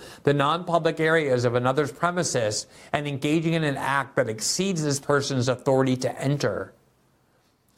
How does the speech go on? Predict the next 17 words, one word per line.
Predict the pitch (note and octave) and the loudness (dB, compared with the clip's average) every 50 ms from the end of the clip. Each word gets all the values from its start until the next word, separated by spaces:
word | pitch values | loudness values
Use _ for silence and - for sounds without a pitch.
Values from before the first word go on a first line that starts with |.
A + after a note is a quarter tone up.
| - - _ _ _ | -20 -20 _ _ _
The | - F3 | -2 0
court | E3+ - G3+ G#3+ G#3+ G#3 | 4 6 6 6 6 4
suggests | A3 G3 E3+ F#3 F3 E3+ E3 | 0 0 0 2 0 0 0
that | F3 D3+ C3 | -2 -2 0
North | C#3+ D#3 D#3 D#3 | 0 0 0 0
Carolina | F3 E3+ D#3+ D#3 D3 C#3+ D3 D#3 D3 C3+ | 0 2 2 2 0 0 0 -2 -2 -4
can | B2+ - C3 B2 | -2 -2 -2 -2
achieve | A#2 A2+ - - F3+ F3 D#3+ B2+ | -2 -4 -4 -2 0 0 0 0
any | A#2 C3 D#3 E3+ | 0 0 0 0
legitimate | F3 F#3 E3+ D#3+ E3 E3+ D#3+ D#3+ D3+ - | 0 2 2 0 0 0 0 -2 0 2
goals | D#3+ D3+ C#3+ C#3 C3+ | 4 4 4 4 2
it | D3+ D3 | 0 0
has | - C#3+ C#3+ C#3+ C3 A#2 | 0 0 0 0 -2 -4
in | A#2 A2+ | -4 -4
protecting | G#2+ B2+ A#2 - C3+ C#3+ C#3+ E3 D#3 | -4 -4 -4 -4 -4 -4 -4 -4 -2
private | - D#3+ D#3 D3+ C#3+ D3 D3 | 2 2 2 2 0 -2 0
property | - E3 E3+ F3 F3 E3 C#3 B2+ B2 B2 B2 - | 2 2 2 2 2 0 0 0 0 -2 -2 -6